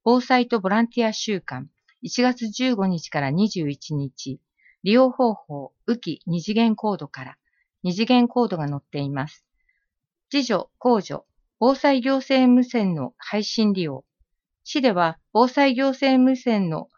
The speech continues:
放送内容について、メール、市公式X、旧Twitter、電話、ファックスで配信しています。ぜひ各種サービスをご利用ください。詳細、登録、下記二次元コードから、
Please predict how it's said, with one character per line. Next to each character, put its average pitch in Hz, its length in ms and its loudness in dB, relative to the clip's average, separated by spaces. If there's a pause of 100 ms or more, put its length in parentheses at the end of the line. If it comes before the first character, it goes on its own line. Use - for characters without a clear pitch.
(140)
放 226 120 0
送 254 240 2
内 254 240 4
容 196 120 -2
に 165 180 -6
つ 160 160 -8
い 165 100 -6
て、 151 260 -12 (440)
メ 214 240 2
ー - 20 -2
ル、 220 300 -2
市 285 340 -6
公 240 220 2
式 240 240 -6
X、 214 500 -8 (280)
旧 254 220 -4
Twitter、 165 720 -10 (380)
電 226 220 4
話、 214 240 0 (140)
フ 277 100 -4
ァ - 20 2
ッ - 40 -8
ク - 100 -16
ス 220 120 -10
で 170 120 -4
配 160 240 -2
信 196 240 -2
し - 80 -10
て 180 140 -4
い 170 100 -2
ま 170 160 -4
す。 - 120 -20 (600)
ぜ 294 160 2
ひ - 160 -16
各 240 240 -4
種 - 160 -14
サ 226 140 4
ー - 20 -2
ビ 190 100 -4
ス - 180 -10
を 147 220 -6
ご 151 120 -6
利 170 80 -4
用 185 140 -4
く 165 120 -18
だ 165 120 -8
さ 156 200 -10
い。 - 100 -14 (460)
詳 247 240 0
細、 214 360 -2 (200)
登 202 220 -2
録、 180 340 -10 (260)
下 254 140 -2
記 - 240 -8
二 165 160 -2
次 190 140 -4
元 233 200 4
コ 226 200 -4
ー - 20 -4
ド 160 100 -8
か 139 160 -14
ら、 127 140 -18